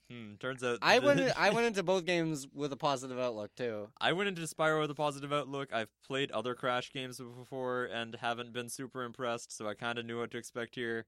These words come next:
Speaker 2: Yeah.
Speaker 1: And I was, uh, my expectations were exceeded <laughs> in that regard because it was,
Speaker 2: <laughs>
Speaker 1: uh, worse than I could imagine. Um,
Speaker 2: Holy shit, that's
Speaker 1: <laughs>
Speaker 2: <laughs>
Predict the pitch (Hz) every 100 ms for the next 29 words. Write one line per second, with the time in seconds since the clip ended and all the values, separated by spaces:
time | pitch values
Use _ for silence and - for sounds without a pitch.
0 | - 110 104 95 _ _ _ 107 104 107
1 | 110 110 104 107 104 101 101 98 95 -
2 | 107 120 - 131 156 135 139 113 131 113
3 | - 135 117 107 110 - _ 127 127 113
4 | 120 101 110 104 104 104 107 110 120 107
5 | 113 311 - - _ _ _ - - 104
6 | 104 95 139 170 170 151 131 120 131 104
7 | 98 - _ _ _ _ - 107 117 247
8 | 143 117 175 170 - 143 147 - - 170
9 | - - -